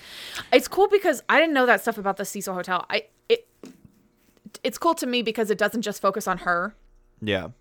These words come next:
Speaker 1: While that is the greater overarching
Speaker 2: Yeah, but
Speaker 1: thing they're
Speaker 2: it's,
Speaker 1: talking about,
Speaker 2: but
Speaker 1: but
Speaker 2: it's
Speaker 1: it
Speaker 2: about the hotel.
Speaker 1: Correct.
Speaker 2: It's
Speaker 1: And
Speaker 2: ca-,
Speaker 1: they
Speaker 2: it's not called Eliza Lamb or whatever their name, hell her name is.
Speaker 1: Elisa Lam, yeah.
Speaker 2: Whatever. Um,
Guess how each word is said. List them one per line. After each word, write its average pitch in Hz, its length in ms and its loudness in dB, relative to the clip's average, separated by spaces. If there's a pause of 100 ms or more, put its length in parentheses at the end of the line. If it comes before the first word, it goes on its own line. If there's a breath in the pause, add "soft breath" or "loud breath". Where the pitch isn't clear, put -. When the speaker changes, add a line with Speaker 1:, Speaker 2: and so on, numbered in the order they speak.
(220)
Speaker 1:
While 226 240 10
that 226 220 8
is 214 220 6
the 208 100 0
greater 190 420 0
overarching 185 500 -4
Speaker 2:
Yeah, 160 80 4
but 117 140 2
Speaker 1:
thing 113 80 4
they're 143 80 2
Speaker 2:
it's, - 80 0
Speaker 1:
talking 180 240 0
about, 226 180 6
Speaker 2:
but 131 60 6
Speaker 1:
but 123 40 8
Speaker 2:
it's 123 140 2
Speaker 1:
it 123 80 0
Speaker 2:
about 120 280 0
the 98 100 -4
hotel. 101 540 -4 (100)
Speaker 1:
Correct. 190 500 -4
Speaker 2:
It's - 140 -2
Speaker 1:
And 220 120 0
Speaker 2:
ca-, 226 80 10
Speaker 1:
they 240 60 10
Speaker 2:
it's 226 160 0
not 123 180 2
called 120 520 4
Eliza 98 400 -2
Lamb 98 320 -4
or 92 100 -4
whatever 92 260 -6
their 87 100 -10
name, 87 220 -10 (380)
hell 90 160 -6
her 87 80 -8
name 85 220 -12
is. 65 300 -18
Speaker 1:
Elisa 190 440 -6
Lam, 196 340 -14
yeah. - 60 -14
Speaker 2:
Whatever. - 340 -10 (600 soft breath)
Um, 98 400 -4